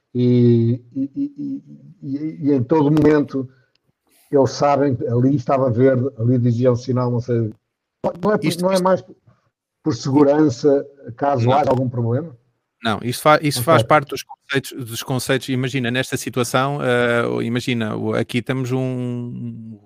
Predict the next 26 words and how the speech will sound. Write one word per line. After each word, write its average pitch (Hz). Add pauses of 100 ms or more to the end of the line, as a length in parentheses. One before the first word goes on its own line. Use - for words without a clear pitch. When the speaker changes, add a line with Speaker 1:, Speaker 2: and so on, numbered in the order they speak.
Speaker 2:
revisor, 117
ou 107
o -
que -
quer -
que -
seja. 117 (460)
O 127
facto 185
de 156
apontar 135
obriga-te 143
a -
ti 147
a 143
pensar 143
numa 147
coisa 147
que -
é 147
normal. 156
Tu, 185
quando 208
sais 127
de -
casa 107